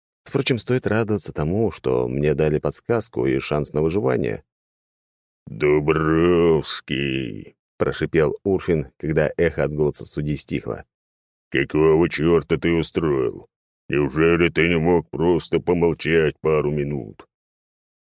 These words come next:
«Да, помолчать и позволить твоим собратьям нас растерзать. Отличный план, дубоголовый», — зло выпалил я, не понимая, как бог-покровитель, можно сказать, защитник,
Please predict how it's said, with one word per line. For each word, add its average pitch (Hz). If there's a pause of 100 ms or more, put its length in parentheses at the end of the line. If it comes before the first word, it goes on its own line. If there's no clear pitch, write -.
(160)
«Да, 170 (300)
помолчать 156
и 92
позволить 160
твоим 131
собратьям 113
нас 110
растерзать. 80 (540)
Отличный 190
план, 180
дубоголовый», — 98 (260)
зло 73
выпалил 76
я, 87 (340)
не 95
понимая, 101
как 104
бог-покровитель, 78 (260)
можно 95 (300)
сказать, 101
защитник, 95